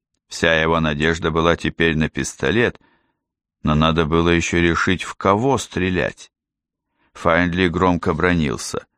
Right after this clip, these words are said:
но толку от его брани не было никакого. Зато Оррин перешёл к действиям, вцепившись в правую руку водителя, державшую пистолет. «Это Оррин-то, который даже мухи не обидит»,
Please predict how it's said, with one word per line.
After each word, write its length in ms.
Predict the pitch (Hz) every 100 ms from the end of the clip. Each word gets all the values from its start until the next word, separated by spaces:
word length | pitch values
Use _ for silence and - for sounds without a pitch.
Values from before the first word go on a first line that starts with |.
| _ _ _ _
но 160 | 95 92
толку 440 | - 110 104 98
от 140 | 87
его 240 | 92 90 90
брани 420 | 80 90 87 82
не 200 | 82 80
было 300 | 78 80 78
никакого. 800 | 73 78 76 71 - - 50 50 - _ _ _ _ _ _ _ _
Зато 560 | 82 101 98 107 98 -
Оррин 500 | 110 131 139 110 85 73 _ _ _ _
перешёл 460 | 90 90 - 123
к 80 | 135
действиям, 680 | 131 151 117 - - 82 78
вцепившись 720 | - 85 82 110 - - 82
в 100 | -
правую 460 | - 92 98 92 90
руку 340 | 90 90 87
водителя, 540 | 85 90 - - 104 98
державшую 680 | 90 82 87 90 - 82 80
пистолет. 600 | 78 - 78 76 55 - _ _ _ _ _ _ _ _
«Это 380 | 67 69 - 82
Оррин-то, 840 | 82 117 139 127 101 82 71 67
который 460 | - 76 87 87 85
даже 300 | 87 90 104
мухи 360 | 120 139 117
не 180 | 85 80
обидит», 680 | 80 80 76 80 67 64 -